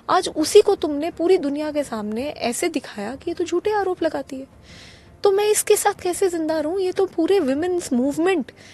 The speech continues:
के cause के लिए बहुत बड़ा धक्का है। So I am willing to do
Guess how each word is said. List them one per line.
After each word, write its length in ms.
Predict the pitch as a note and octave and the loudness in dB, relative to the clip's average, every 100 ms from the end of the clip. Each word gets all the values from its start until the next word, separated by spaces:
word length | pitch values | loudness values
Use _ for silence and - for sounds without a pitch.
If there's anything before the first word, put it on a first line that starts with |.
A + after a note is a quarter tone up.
| - | -4
के 80 | E4+ | -2
cause 640 | E4+ - C4+ D4+ D4+ - - - - - | -2 0 2 4 2 0 -12 -18 -20 -6
के 100 | D#4+ | 0
लिए 140 | E4 E4 | 0 0
बहुत 600 | G3 A3 - D4 F4+ - - - - | -4 -8 -6 2 2 0 -14 -14 -4
बड़ा 220 | B3+ C4+ | -2 -2
धक्का 360 | G#3 E3 - A3+ | -4 -10 -8 -8
है। 140 | - - - - - - - | -8 -18 -20 -20 -20 -20 -10
So 80 | - | -4
I 240 | F#4 D#4+ | 0 0
am 100 | F4+ | 0
willing 320 | D#4+ F#4+ G4 | 0 0 0
to 80 | F#4 | 0
do 140 | F4+ | 0